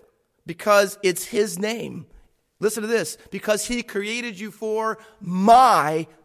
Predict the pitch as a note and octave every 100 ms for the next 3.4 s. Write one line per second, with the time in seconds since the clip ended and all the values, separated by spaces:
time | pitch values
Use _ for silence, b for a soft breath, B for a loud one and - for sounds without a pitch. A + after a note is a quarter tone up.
0 | - E3 G3+ G3 D#3+ C3 C#3+ - - F#3
1 | F3 - _ _ - E3+ - G3 A3+ F#3
2 | - F3 G3+ G#3 - D#3 F3 F3 F3 F3
3 | C#3 C#3 D3